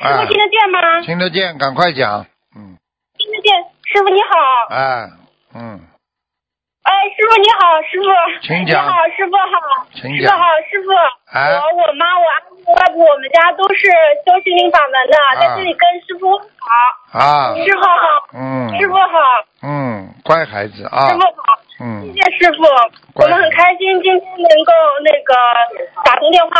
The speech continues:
Speaker 2: 然后有几个问题想问一下。
Speaker 1: 好。
Speaker 2: 第一个问题是，呃，有，师父，
Speaker 1: 啊。
Speaker 2: 有一个同修在国外一个餐厅工作，然后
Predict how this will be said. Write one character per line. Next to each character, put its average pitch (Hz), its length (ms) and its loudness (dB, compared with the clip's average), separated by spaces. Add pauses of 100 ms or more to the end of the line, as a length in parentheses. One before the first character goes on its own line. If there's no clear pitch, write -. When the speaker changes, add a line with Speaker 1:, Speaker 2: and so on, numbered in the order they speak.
Speaker 2:
然 277 160 2
后 349 160 0
有 370 160 2
几 311 80 -2
个 269 80 4
问 339 160 2
题 311 160 -6
想 311 160 0
问 - 80 -4 (160)
一 262 160 2
下。 247 80 4 (240)
Speaker 1:
好。 117 240 2
Speaker 2:
第 - 80 4
一 392 80 0
个 - 80 2 (160)
问 679 240 2
题 554 240 0
是， - 240 -18 (480)
呃， 254 320 2 (160)
有， 277 40 4 (200)
师 359 160 -6
父， 359 80 -10 (480)
Speaker 1:
啊。 139 160 4
Speaker 2:
有 269 80 -2
一 302 80 -10
个 403 160 2
同 277 320 0
修 381 40 2 (280)
在 349 240 -6
国 247 80 4 (160)
外 339 160 2
一 269 160 -4
个 269 160 0 (320)
餐 339 160 2
厅 349 200 -2
工 370 280 0
作， 381 120 2 (560)
然 254 120 4
后 311 60 -6